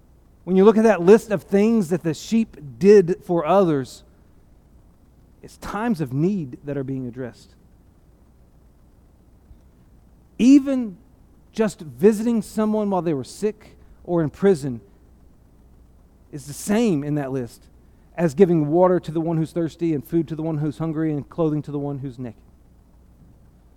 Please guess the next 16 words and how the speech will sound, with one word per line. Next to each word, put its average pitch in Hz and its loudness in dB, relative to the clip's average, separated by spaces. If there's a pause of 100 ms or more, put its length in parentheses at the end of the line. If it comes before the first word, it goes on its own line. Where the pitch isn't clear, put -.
(100)
Because 165 -8
sometimes 185 -4
our 156 -2
presence 151 -6 (540)
is 175 0
the 147 -4
most 143 -6 (100)
important 131 -12
thing. - -20 (3250)
Imagine 180 0
Paul 202 6
in 180 4
this 170 -4
prison, 147 -2 (680)
unvisited. 156 0 (580)
This - 0